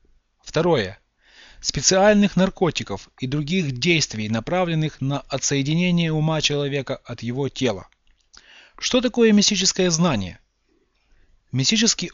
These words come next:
опыт содержит в себе знание, которое невозможно описать. Предполагается, что этот опыт является истинным путем получения знания,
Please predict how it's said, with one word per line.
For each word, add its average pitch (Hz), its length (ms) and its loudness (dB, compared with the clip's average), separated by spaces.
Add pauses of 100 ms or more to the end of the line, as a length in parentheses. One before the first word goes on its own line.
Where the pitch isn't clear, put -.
опыт 208 320 -2
содержит 165 540 0
в - 60 -2
себе 165 280 0
знание, 139 760 0
которое 180 420 -2
невозможно 170 640 2
описать. 117 640 -4 (920)
Предполагается, 175 920 2
что - 280 -2
этот 151 300 -6
опыт 208 360 -2
является 170 640 0 (100)
истинным 185 480 0
путем 175 440 0
получения 160 680 0
знания, 127 560 -2